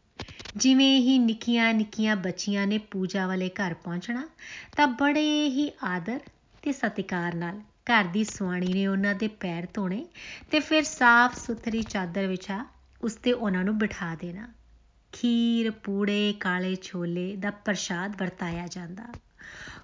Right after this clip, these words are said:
ਕੁੜੀਆਂ ਦੇ ਨਾਲ ਨਾਲ ਇੱਕ ਮੁੰਡਾ ਵੀ ਜ਼ਰੂਰ ਹੁੰਦਾ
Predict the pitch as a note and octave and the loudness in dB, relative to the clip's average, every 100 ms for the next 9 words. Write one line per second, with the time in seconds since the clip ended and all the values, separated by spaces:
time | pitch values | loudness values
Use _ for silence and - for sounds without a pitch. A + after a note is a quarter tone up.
0 | - C#4+ C#4 C#4 C4 C4 B3+ A#3 G#3+ G#3+ | 2 6 8 8 8 6 6 6 4 4
1 | G#3+ B3+ D#4+ - B3 A3+ F#3+ F3+ F#3 F#3 | 2 0 -4 -6 0 2 4 2 0 0
2 | A3+ F#3 D#3+ D#3 D#3+ D#3 E3 | 0 0 -2 -4 -6 -8 -8